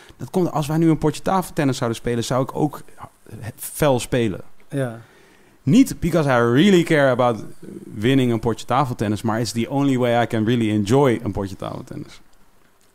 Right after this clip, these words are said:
Speaker 2: Ja, ja, je wil op zijn minst die energie vallen, voelen.
Speaker 1: Ja, man. Gewoon wel daar
Speaker 2: Ja.
Speaker 1: zijn om het, om het mee te maken, snap je?
Speaker 2: Hm.
Speaker 1: En dus, dus nu van,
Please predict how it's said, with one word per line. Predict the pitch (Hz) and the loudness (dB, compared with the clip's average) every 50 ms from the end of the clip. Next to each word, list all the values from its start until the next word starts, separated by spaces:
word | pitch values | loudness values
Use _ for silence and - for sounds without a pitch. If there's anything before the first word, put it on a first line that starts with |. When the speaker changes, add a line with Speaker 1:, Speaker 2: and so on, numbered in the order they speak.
| _ _ _ | _ _ _
Speaker 2:
Ja, | - 165 160 131 | -2 0 0 2
ja, | 127 139 147 139 | 2 2 2 0
je | 120 120 120 139 143 | 0 0 0 0 0
wil | 143 147 160 160 | 2 2 2 2
op | 147 131 139 139 139 | 2 0 -2 -6 -6
zijn | - - 165 151 | -8 -6 -4 -2
minst | 151 156 143 | -2 -2 -4
die | - 160 147 - | -6 -8 -8 -6
energie | 135 151 151 151 135 - - 165 170 151 | -4 -2 -2 -2 -2 -4 -4 -4 -6 -6
vallen, | - - 127 120 117 117 127 _ _ _ _ _ | -6 -8 -10 -10 -10 -12 -16 _ _ _ _ _
voelen. | - - - 131 120 110 107 110 | -20 -12 -8 -8 -8 -8 -8 -6
Speaker 1:
Ja, | - 104 117 139 151 139 92 71 - - | -4 -2 0 2 2 0 -2 -4 -8 -12
man. | - - 104 104 - | -12 -12 -12 -14 -10
Gewoon | - - 131 127 123 120 113 | -4 -2 0 0 0 0 0
wel | 101 123 127 123 113 | 2 2 2 2 2
daar | 92 107 98 92 92 | 2 2 2 2 2
Speaker 2:
Ja. | |
Speaker 1:
zijn | 92 117 123 127 127 127 | 2 2 2 4 4 2
om | 117 98 98 | 2 2 0
het, | 98 98 - | 0 -2 -4
om | - 113 107 101 | -4 -4 -2 -2
het | 98 98 | 0 0
mee | 107 123 135 135 | 0 2 2 0
te | - 101 | 0 -2
maken, | 92 - - 110 - - - | -6 -8 -10 -12 -14 -14 -14
snap | - - - 101 | -10 -8 -8 -6
je? | 139 120 | -6 -6
Speaker 2:
Hm. | - 135 117 104 - - - - - | -6 -8 -8 -10 -16 -20 -20 -20 -6
Speaker 1:
En | - 170 180 | -2 0 0
dus, | 180 170 135 | 0 0 0
dus | - 160 170 143 | -2 -2 -2 0
nu | 156 185 180 - - | 0 0 0 0 -2
van, | - 120 147 147 147 | -6 -4 -2 -2 -2